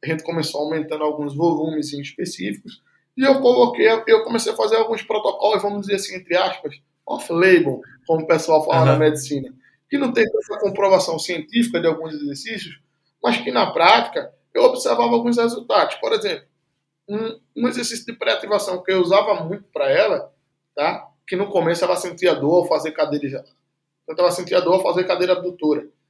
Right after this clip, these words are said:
Speaker 1: O que é que eu usava muito pra ela? Eu usava o
Speaker 2: O
Speaker 1: frog,
Speaker 2: frog.
Speaker 1: porque ela não tinha dor quando fazia extensão do quadril, por exemplo.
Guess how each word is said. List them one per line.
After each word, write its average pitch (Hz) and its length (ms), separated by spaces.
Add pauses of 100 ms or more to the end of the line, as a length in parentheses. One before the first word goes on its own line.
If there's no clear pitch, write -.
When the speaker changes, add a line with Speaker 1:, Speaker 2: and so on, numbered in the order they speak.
(180)
Speaker 1:
O - 60
que 214 60
é 208 60
que 247 100
eu 240 80
usava 202 260
muito 190 220
pra - 200
ela? 160 140
Eu 180 60
usava 190 280
o 240 40
Speaker 2:
O - 40
Speaker 1:
frog, 113 480
Speaker 2:
frog. 107 140
Speaker 1:
porque - 180
ela 175 160
não 208 200
tinha 208 180
dor 175 240
quando 208 220
fazia 202 320
extensão 202 400
do 190 80
quadril, 175 400
por 156 140
exemplo. 143 320